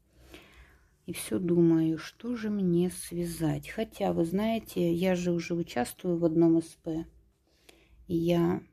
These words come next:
потихонечку вяжу себе жилетку. Вот. Потихонечку довязываю те изделия, которые у меня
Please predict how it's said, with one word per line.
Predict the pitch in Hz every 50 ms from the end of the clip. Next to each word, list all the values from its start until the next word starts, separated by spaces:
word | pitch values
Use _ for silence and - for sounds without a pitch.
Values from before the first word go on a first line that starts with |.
| _ _
потихонечку | - - - 202 185 - - 175 170 160 160 160 156 - - - - - 175 165 - _ _
вяжу | - 165 156 170 165 160 - 170 165 160 160 160 - _ _ _ _ _ _ _ _ _ _ _ _ _ _ _ _ _ - - _ _ - - _ _ _ _
себе | - - - 165 151 175 160
жилетку. | 151 - 175 175 190 240 294 302 - - - - 170 160 160 - _ _ _ _ _ _ _ _ _ _ _ _ _ _ _ _ _ _ _ _ _ _ _ _ _ _ _ _ _ _ _ _ _ _ _ _ _ _ _ _ -
Вот. | 185 175 170 170 165 156 156 - _ - - - - - - - _ _ _ _ _ _ _ _ _ _ _ _ _ _ _ _ _ _ _ _ _ _ _ _ _
Потихонечку | - - 185 - - 190 - - 226 208 208 180 - - - -
довязываю | 180 165 190 185 185 185 185 180 175 175 170 170 170 170 170 170 170 - - _ _ _ _ _ _ _ _ _ _ _ _ _ _ _ _ _ _ _ _ _ _ _
те | - - 190 180 175
изделия, | 170 165 170 175 170 175 165 160 165 165
которые | 165 - 165 165 - 175 170 170 165
у | 165 170
меня | 170 170 170 170 165 165 165 165